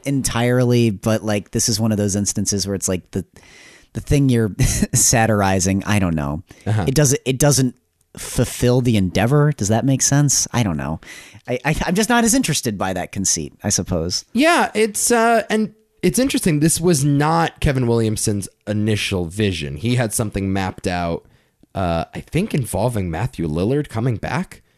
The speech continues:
Speaker 1: That is, was something that was kicked around for a while and was,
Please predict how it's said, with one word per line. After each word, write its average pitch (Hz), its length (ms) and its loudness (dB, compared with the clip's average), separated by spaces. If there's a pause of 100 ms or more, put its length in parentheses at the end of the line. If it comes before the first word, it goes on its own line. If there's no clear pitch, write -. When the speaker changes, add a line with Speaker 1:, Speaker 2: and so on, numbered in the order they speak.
(300)
Speaker 1:
That 196 200 4
is, - 220 2
was 170 200 2
something 165 220 4
that 131 100 4
was 120 140 0
kicked - 220 -2
around 117 200 2
for 110 120 0
a 98 60 2
while 95 380 0
and 101 220 -2
was, 98 400 0